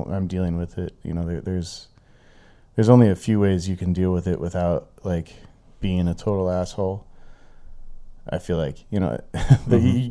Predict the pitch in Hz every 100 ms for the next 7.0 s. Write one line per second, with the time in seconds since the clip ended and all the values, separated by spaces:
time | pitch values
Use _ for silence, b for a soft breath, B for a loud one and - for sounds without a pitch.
0 | 131 127 165 156 131 107 107 92 92 101
1 | 92 90 95 87 - - 101 87 80 -
2 | - - - - b b - - 113 87
3 | - 82 - 85 - 78 78 92 - -
4 | 95 95 87 87 85 80 - 85 - 98
5 | 92 90 82 87 - b b b b b
6 | - 104 95 82 - 98 104 87 101